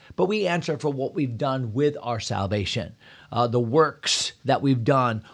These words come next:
what have we done with what God has given us, and we don't lose our soul, but we can lose reward. We, we, we've talked about that in other podcasts, but here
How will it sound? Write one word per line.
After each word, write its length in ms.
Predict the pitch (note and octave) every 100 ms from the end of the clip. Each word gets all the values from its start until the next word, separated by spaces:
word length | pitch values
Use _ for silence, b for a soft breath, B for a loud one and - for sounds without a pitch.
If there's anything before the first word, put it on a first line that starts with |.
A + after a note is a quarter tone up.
| -
what 240 | C#3 D3+
have 280 | C3+ D3+ C3+
we 120 | C#3+
done 420 | B2 C3+ C3 B2
with 320 | A2 C#3 C3 G#2
what 220 | A#2+ A#2+
God 240 | A#2 A2+
has 160 | G#2+ -
given 300 | G#2+ G2+ -
us, 440 | - B2+ C3 - B B B -
and 100 | C3+
we 120 | F3+
don't 220 | G3 D3
lose 300 | C#3+ D3 C#3
our 200 | C3 G#2
soul, 520 | - - A3 F3+ A#2 A2+
but 160 | B2
we 100 | D#3
can 180 | C#3+ B2+
lose 260 | B2+ A#2+ G#2+
reward. 680 | G#2+ A2 C3+ A2+ D#2 A#1+ - -
We, 220 | B2 A#2+
we, 240 | C#3+ C#3+ -
we've 180 | C#3 C3+
talked 280 | C#3+ B2+ C3
about 320 | A#2 A2 -
that 200 | A#2 -
in 120 | A#2
other 180 | G#2+ G#2
podcasts, 880 | - D3 D3 - B2 G2+ - - B B B -
but 160 | D3
here 720 | B2 - G3+ A#3 D3+ G2 E2+